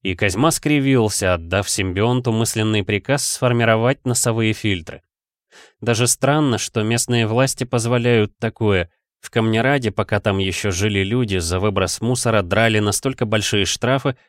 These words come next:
что никто не рисковал, опасаясь угодить в долговую яму. Да и в других городах Славии с этим полный порядок. А Синеград разве не славянский город?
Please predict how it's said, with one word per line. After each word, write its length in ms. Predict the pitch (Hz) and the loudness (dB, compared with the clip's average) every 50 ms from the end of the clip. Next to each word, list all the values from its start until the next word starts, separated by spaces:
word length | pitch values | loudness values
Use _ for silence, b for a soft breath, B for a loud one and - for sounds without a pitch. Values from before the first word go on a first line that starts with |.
| b b | b b
что 240 | b - - - 131 | b -16 -6 -2 0
никто 280 | 123 123 120 - - 147 | 0 0 0 -2 -2 0
не 140 | 143 143 139 | 2 4 4
рисковал, 680 | 139 131 - - 139 135 135 135 131 117 104 95 90 | 4 2 0 0 0 2 2 4 4 4 4 4 4
опасаясь 580 | 82 - 87 - - - 98 92 87 87 - | 2 0 -2 -4 -2 -2 -2 -2 -2 -2 -4
угодить 380 | 95 87 92 87 85 98 101 87 | -4 -4 -4 -4 -2 -4 -6 -6
в 80 | 85 80 | -6 -4
долговую 600 | 85 85 82 80 87 90 82 87 90 90 90 87 | -2 -2 -2 0 -2 -2 0 0 -2 -2 -2 -2
яму. 360 | 85 80 73 - - _ _ _ _ _ _ _ _ _ B B B B B B B | -2 -4 -4 -6 -10 _ _ _ _ _ _ _ _ _ B B B B B B B
Да 120 | 107 120 | 0 2
и 80 | 165 175 | 2 2
в 60 | 147 | 2
других 440 | 131 151 160 143 123 131 135 113 101 | 2 -2 -2 0 0 0 0 0 2
городах 420 | 104 110 107 104 98 101 98 87 | 2 2 2 4 4 2 0 0
Славии 500 | - - - 98 104 113 110 117 117 113 | 0 -4 -2 0 0 0 2 2 0 0
с 140 | 107 - - | 0 0 -2
этим 260 | 107 - - 113 110 | -2 -2 0 -2 -2
полный 340 | - 107 104 98 98 95 87 | 0 0 0 2 0 0 -2
порядок. 540 | - 104 101 101 92 87 80 80 78 - _ _ _ _ _ _ _ _ | 0 0 2 2 2 2 0 -2 -6 -8 _ _ _ _ _ _ _ _
А 140 | - 107 95 | -6 -6 -4
Синеград 600 | - - - 110 107 110 104 95 107 120 120 - | -2 -2 -2 0 0 0 0 2 2 2 2 2
разве 320 | 113 113 107 98 101 107 104 | 2 0 2 2 0 0 0
не 140 | 101 101 | 0 0
славянский 640 | 98 - - 127 165 170 160 143 127 - - - 104 | -2 -2 -2 -2 -2 0 0 -2 -2 -4 -4 -6 -8
город? 460 | 95 95 95 90 82 71 - - _ | -8 -4 -4 -4 -4 -4 -6 -10 _